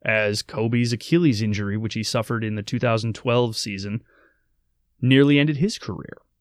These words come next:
Arguably, he was never the same after that. Or,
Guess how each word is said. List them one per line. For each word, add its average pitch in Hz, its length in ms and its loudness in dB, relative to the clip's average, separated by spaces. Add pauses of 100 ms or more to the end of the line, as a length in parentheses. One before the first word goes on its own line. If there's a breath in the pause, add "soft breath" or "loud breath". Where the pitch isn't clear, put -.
(160)
Arguably, 151 440 2
he 151 100 2
was 143 180 0
never 143 260 2
the 139 100 -2
same 156 500 -2 (240)
after - 320 -8
that. - 240 -12 (1000)
Or, 170 580 2